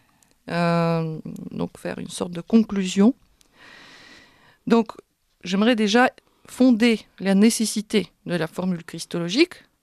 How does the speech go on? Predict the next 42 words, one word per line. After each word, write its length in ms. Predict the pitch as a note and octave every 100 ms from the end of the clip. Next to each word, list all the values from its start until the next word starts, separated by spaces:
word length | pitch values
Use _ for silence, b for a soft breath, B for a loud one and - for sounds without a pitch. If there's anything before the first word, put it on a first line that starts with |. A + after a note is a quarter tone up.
| _ _
notamment, 400 | F3 - E3 E3
bon, 160 | - C#3+
celle 240 | - F#3+
de 80 | F3
Chalcédoine, 600 | E3+ D#3 - F3 C#4+ C#4
hein. 140 | F3 F#3+ b b b b b b _
Si 220 | - D#4
le 120 | C4+
Christ 280 | - C4+ -
n'est 120 | A3
pas 160 | A3 C4+
pleinement 400 | A3 G#3 G3 F#3+
Dieu, 240 | F3 D#3+ - _ _
ce 100 | -
qui 120 | E3
était 160 | D#3+ G#3
la 100 | F#3
pensée 380 | E3+ E3 A3+
des 260 | F3+ E3+ E3
arianistes, 720 | G3+ F#3 F3 - - - - _ _
cela 240 | G3 A#3+
contredit 480 | B3 G#3+ G#3+ G3 B3+
le 100 | G#3+
passage 400 | F#3+ F3+ A3 F3+
de 80 | E3+
l'évangile 520 | E3+ F3 F3 F#3 E3+
de 220 | D3+ - -
Matthieu, 500 | F3+ E3+ - B3 F4+ b b b b
chapitre 480 | - F#3 F#3 F3+ F3
seize, 360 | E3+ F#3 - D3+
verset 320 | D#3 - E3+
vingt-quatre, « 600 | D#3 D#3 A#3 C4+ - - B B B -
Que 160 | D#4+
pourra 400 | F4 - A#3+ A#3
donner 360 | G3 F#3 F3+ E3
l'homme 280 | E3+ A3 F#3+
en 140 | F3 E3+
échange 380 | E3 - G#3+
de 80 | -
sa 160 | - D#3
propre 380 | - F#3+ - D#3
vie ? 240 | C#3+